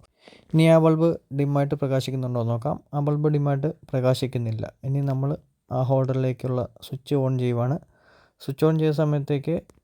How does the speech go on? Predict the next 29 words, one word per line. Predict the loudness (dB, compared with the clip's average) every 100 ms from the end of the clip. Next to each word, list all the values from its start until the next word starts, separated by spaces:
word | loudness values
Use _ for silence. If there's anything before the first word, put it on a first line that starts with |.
| _ _ _
അവിടെ | -2 -2 -2 _ _ -6
ടു | -4
ട്വന്റി | -2 -2 0
ഫോർ | 0 2
വോൾട്ട് | 0 0 -4
എത്തുകയും | -6 -2 -2 -2 -4
ബൾബ് | -4 -2 -2 -4 _
നല്ല | -4 0 0
ബ്രൈറ്റ് | 0 -2 -2
ആയിട്ട് | -4 -4 -8 _
പ്രകാശിക്കുകയും | -4 2 2 2 -6 -4 -2
ചെയ്യുന്നുണ്ട്. | -4 -4 -6 -2 2
ആ |
ലൈറ്റിൻ്റെ | 6 6 4 0 0 0
സ്വിച്ച് | 0 -2 0 -2
ഓഫ് | 0
ചെയ്തപ്പോൾ | 0 0 0 -2 0
വീണ്ടും | -2 -2 0 -2 -6 -10 0
ഇരുപത് | 2 4
വോൾട്ട് | 2 0 -4
എത്തി. | -8 -12 _ _ _
നമ്മൾ | 2 4 2 0 -4 -4
നേരത്തെ | 2 4 2 0
ചെക്ക് | 0 0 0
ചെയ്ത | 0 2
ഹോൾഡർ | 2 2 -2
പോയിന്റിൽ | -2 -2 0 -2 -4 _ -4
എൺപത് | -2 0 2
വോൾട്ടിന് | 4 2 0 -2